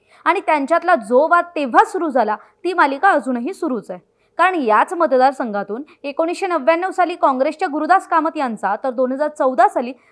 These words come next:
राष्ट्रवादीच्या संजय दिना पाटलांचा पराभव करून सोमय्याने युतीकडून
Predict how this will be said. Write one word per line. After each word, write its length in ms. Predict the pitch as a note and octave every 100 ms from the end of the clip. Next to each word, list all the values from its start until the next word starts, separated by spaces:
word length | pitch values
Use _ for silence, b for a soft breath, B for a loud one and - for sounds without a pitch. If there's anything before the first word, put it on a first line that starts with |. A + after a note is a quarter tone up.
| b
राष्ट्रवादीच्या 640 | C4+ C#4 - F4+ F4+ E4 G#4
संजय 420 | F#4+ D#4+ D#4 G#4+
दिना 180 | G#4 F4
पाटलांचा 520 | D4+ A#3+ C4+ B3+ C#4+
पराभव 400 | C4+ A#3+ B3+ G4+
करून 260 | C#4 A3 B3+ _ _
सोमय्याने 640 | - C#4+ C4+ D#4+ D#4+ D4+ F4+
युतीकडून 640 | C4 B3 F4 F#4 B3+ D4